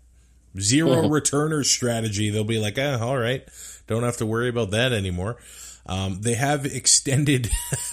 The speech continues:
Speaker 1: <laughs> uh, Brett Boyko, Swerve, Kyron Moore, Luches Purifoy, released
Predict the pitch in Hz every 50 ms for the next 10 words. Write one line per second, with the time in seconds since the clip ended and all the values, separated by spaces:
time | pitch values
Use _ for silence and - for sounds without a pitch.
0 | - - - - 143 - - - - - - 92 87 - 113 110 110 - - 101
1 | 117 123 123 120 113 104 113 113 113 123 120 - 131 123 117 120 120 117 107 -
2 | _ _ _ _ _ - - - - - 127 131 127 131 131 135 139 127 - -
3 | - 131 123 120 120 120 120 117 113 117 120 120 120 120 123 120 107 - _ _
4 | - 113 117 123 131 143 139 - - 143 131 123 - - - - 123 127 131 127
5 | 120 - - 131 127 135 135 127 - - - 120 123 131 131 131 131 139 147 165
6 | 180 180 - - -